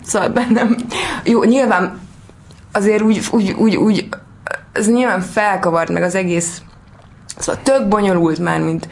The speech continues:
tök bonyolult az is, hogy most akkor ez legyen kivágva, hogy, hogy adott esetben ez m-, miért lett, vagy hogy, m-, vagy hogy milyen, milyen kommunikáció volt ez ügyben, meg hogy ezt egyáltalán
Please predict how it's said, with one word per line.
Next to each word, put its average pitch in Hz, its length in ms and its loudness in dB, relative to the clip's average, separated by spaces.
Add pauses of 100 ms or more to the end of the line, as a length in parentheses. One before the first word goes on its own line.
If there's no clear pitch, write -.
(140)
tök 202 140 0
bonyolult 185 300 2
az 170 140 2
is, 170 120 -2
hogy 160 120 -4
most 160 200 -6
akkor 175 180 -4
ez 170 80 2
legyen 185 280 2
kivágva, 175 760 2 (340)
hogy, 165 420 0
hogy 165 360 -4 (160)
adott 170 360 0
esetben 165 560 0 (540)
ez 180 200 0
m-, - 260 0 (300)
miért 208 580 2
lett, 190 240 0
vagy 170 180 -2
hogy, 170 380 -2
m-, - 640 -2
vagy 175 180 -2
hogy 180 200 0 (140)
milyen, 202 320 4
milyen 190 300 2
kommunikáció 214 680 0
volt 180 140 0
ez 185 140 2
ügyben, 175 200 0
meg - 120 -4
hogy 175 140 0
ezt 185 280 -4
egyáltalán 180 640 -2